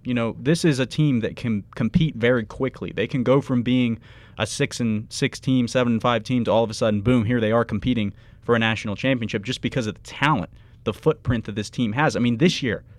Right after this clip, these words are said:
L S U was not very good. They went toe-to-toe with Alabama. They beat Texas A and M. They're competitive in these games. They're, they're going out there against the best competition, and regardless of how bad of a season they've had,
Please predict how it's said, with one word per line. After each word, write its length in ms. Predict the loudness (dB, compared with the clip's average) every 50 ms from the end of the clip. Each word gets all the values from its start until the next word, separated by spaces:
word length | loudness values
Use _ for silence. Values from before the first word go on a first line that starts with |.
| -6 -2
L 160 | 0 2 2
S 140 | 2 2 0
U 80 | -2
was 120 | -2 -2 -2
not 220 | 0 0 0 0
very 180 | -2 -2 -2 0
good. 200 | 0 0 2 2
They 100 | 2 2
went 260 | 2 0 -2 -2 -2
toe-to-toe 460 | 0 0 2 2 2 0 2 2 4
with 140 | 4 4 2
Alabama. 580 | 2 2 2 0 0 0 2 2 2 0 -2 -6 -12 -20 -20 -12 -2
They 120 | 0 0 2
beat 260 | 2 2 0 0 0
Texas 380 | -2 -2 -2 -2 -4 -4 -2 -2
A 140 | -2 0
and 120 | 0 0 0
M. 260 | 0 0 0 -4 -8 -14 -20 -20 -4 0
They're 140 | 2 2 2
competitive 760 | 0 -2 -4 -4 -2 0 0 0 2 0 0 -2 -4 -6 -6 -6
in 140 | -4 -2 0
these 220 | 0 -2 -2 -2
games. 420 | -2 -2 0 0 -2 -4 -6 -2 0
They're, 180 | 2 2 2
they're 140 | 2 0 0
going 220 | 2 2 2 2
out 140 | 2 0 0
there 100 | 0 0
against 240 | 0 -2 -4 -6 -4
the 60 | -2
best 200 | -2 0 -2 -2
competition, 600 | -2 -4 -4 -4 -4 -4 -4 -4 -4 -4 -6 -6 -4
and 180 | -2 -2 -2
regardless 480 | -2 0 0 2 2 2 2 0 -4 -4
of 80 | -4
how 160 | 0 0 2 2
bad 300 | 2 0 0 2 2 0
of 80 | -2
a 40 | -2
season 340 | -4 -2 -2 0 2 2 2
they've 180 | 0 0 -2
had, 360 | -2 -2 0 0 0 0 -2